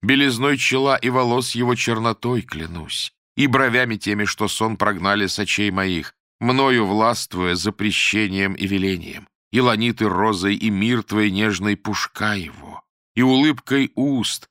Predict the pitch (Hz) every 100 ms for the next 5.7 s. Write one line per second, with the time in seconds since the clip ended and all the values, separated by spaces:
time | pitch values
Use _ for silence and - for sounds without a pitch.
0 | _ 123 131 131 143 127 - 151 131 113
1 | 110 92 104 101 101 92 95 - 92 92
2 | 90 80 73 - _ _ 117 139 117 95
3 | 135 123 123 - 117 113 101 - 127 110
4 | 156 147 147 127 - 151 107 104 101 98
5 | 101 113 - 95 101 104